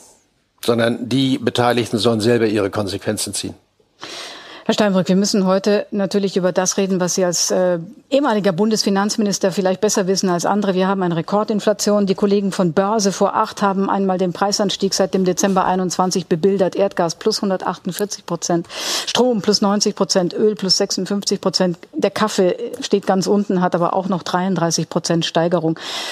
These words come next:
Speaker 2: Wie geht's Ihnen, wenn Sie das im Supermarkt sehen, an der Tankstelle? Was denkt der ehemalige Bundesfinanzminister?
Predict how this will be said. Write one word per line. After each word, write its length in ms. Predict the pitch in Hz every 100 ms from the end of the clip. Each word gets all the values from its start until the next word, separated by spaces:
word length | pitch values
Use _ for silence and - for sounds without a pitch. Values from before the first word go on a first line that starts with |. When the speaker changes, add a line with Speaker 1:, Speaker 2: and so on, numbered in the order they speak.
| - -
Speaker 2:
Wie 120 | 180 208
geht's 220 | 233 -
Ihnen, 400 | 294 226 208 180
wenn 180 | 190 175
Sie 380 | 185 190 - -
das 260 | 196 185 -
im 220 | - 190
Supermarkt 640 | 190 208 196 180 175 -
sehen, 240 | 190 180 185
an 140 | 175
der 120 | 170
Tankstelle? 680 | 190 196 190 - 180 180 180
Was 280 | 175 175 -
denkt 220 | 185 180
der 120 | 175 170
ehemalige 420 | 170 165 170 160
Bundesfinanzminister? 1040 | 170 165 - 175 190 - - 156 - 160